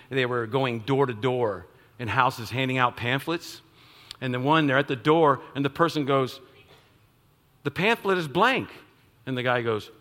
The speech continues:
"We're atheists." I thought that was cute, but I, excuse, just a second. Never say again. Okay, all right, that's good. That's good. If there's no God, there's no story, there's nothing to write, there's no guideline, there's no indica-, indicator, there's no difference.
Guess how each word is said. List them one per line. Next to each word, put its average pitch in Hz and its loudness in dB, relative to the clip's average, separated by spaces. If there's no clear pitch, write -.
"We're 151 2
atheists." - -4
I 127 -8
thought 104 -10
that 98 -8
was 90 -12
cute, 101 -10
but 92 -10
I, 82 -12
excuse, - -14
just 107 -10
a - -14
second. 98 -2
Never 117 -2
say 104 -4
again. 80 -14
Okay, 143 0
all 131 -4
right, 123 0
that's 110 -12
good. 104 -6
That's 131 -4
good. 98 -8
If 160 -4
there's 196 2
no 220 4
God, 180 6
there's 139 -2
no 156 2
story, 151 2
there's 127 -2
nothing 165 2
to 151 0
write, 160 2
there's 127 -4
no 147 2
guideline, 131 2
there's 110 -6
no 127 -6
indica-, 139 -6
indicator, 143 -6
there's 120 -6
no 156 -2
difference. - -8